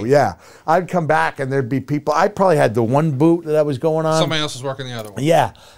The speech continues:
Speaker 1: And even when it came time to put on the other boot, we had someone moving here and here. It was, it was harrowing. Yeah. I, I would later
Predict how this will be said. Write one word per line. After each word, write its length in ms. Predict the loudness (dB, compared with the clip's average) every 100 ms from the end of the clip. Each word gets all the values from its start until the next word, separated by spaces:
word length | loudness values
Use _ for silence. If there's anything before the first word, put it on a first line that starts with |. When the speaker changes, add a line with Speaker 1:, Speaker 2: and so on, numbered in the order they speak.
| -8
Speaker 1:
And 160 | -4
even 180 | -2 -4
when 100 | -6
it 120 | -8
came 340 | -6 -6 -6 -6
time 380 | -6 -4 -6 -6
to 120 | -6
put 300 | -6 -4 -2
on 160 | -2 -2
the 100 | -4
other 160 | -4
boot, 280 | -2 -2 -2
we 100 | -4
had 120 | -4
someone 360 | -6 -4 -4 -4
moving 400 | -2 0 0 -2
here 340 | -4 -4 -4
and 100 | -6
here. 360 | -8 -8 -8 -10 -18 -20 _ _
It 140 | -2
was, 380 | 0 -2 -6 -8
it 120 | -8 -4
was 180 | -4
harrowing. 640 | -2 0 2 2 -2 -10 -8
Yeah. 200 | -4 -2
I, 560 | -2 -6 -8 -6 0 0
I 20 |
would 220 | 0 -2
later 500 | 0 0 0 0 -2